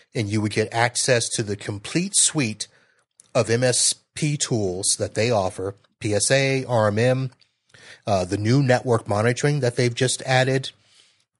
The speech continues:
but you can also do your contract management and your I T documentation there. So if y-, you are looking for a platform to run your managed service business, uh,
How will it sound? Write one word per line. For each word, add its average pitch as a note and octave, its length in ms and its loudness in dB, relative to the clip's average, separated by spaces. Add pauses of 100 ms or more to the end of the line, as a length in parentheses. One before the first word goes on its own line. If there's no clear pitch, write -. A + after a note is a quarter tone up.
(120)
but G#2 400 2
you B2 80 0
can G#2+ 140 -2
also A2 280 2
do G#2+ 140 0
your G2+ 180 0
contract G#2 540 -2
management B2 680 2 (640)
and G#2 240 2
your G2+ 140 2
I G#2+ 120 4
T G#2 260 -2
documentation G#2 960 0
there. A2 200 4
So G2+ 220 0
if F#2 120 -6
y-, G#2+ 100 -10 (200)
you B2 260 4
are C3 200 6
looking A#2+ 460 0
for G2 560 -2 (1400)
a G2+ 280 2
platform B2 840 2 (160)
to A#2+ 160 2
run A2 280 2
your G#2+ 560 2
managed G#2 380 -2
service G2+ 380 0
business, G#2 560 0 (800)
uh, G2 340 0